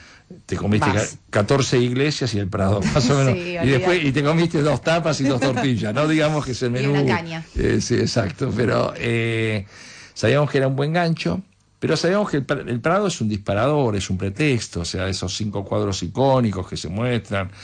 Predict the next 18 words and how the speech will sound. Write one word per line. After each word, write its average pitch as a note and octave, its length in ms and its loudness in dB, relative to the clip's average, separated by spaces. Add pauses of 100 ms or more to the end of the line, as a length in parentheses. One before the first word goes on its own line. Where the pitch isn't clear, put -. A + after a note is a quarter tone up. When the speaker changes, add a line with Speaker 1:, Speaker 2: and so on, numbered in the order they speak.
(200)
Speaker 1:
eh, - 300 -10
que - 120 -10
te F2+ 120 -6
metes G2 280 -2
dentro B2 360 4
de G2+ 80 0
los G2 140 -4
cuadros, G#2+ 460 0
te - 120 -4
llevan C3 260 0
a B2 80 0
experiencias, D#3+ 880 -2 (340)
eh, - 240 -12
extraordinarias A2 920 0
que F#2+ 260 -2 (300)
enaltecen F#2+ 720 -2
el A#2+ 180 -4
cuadro, D3 600 -2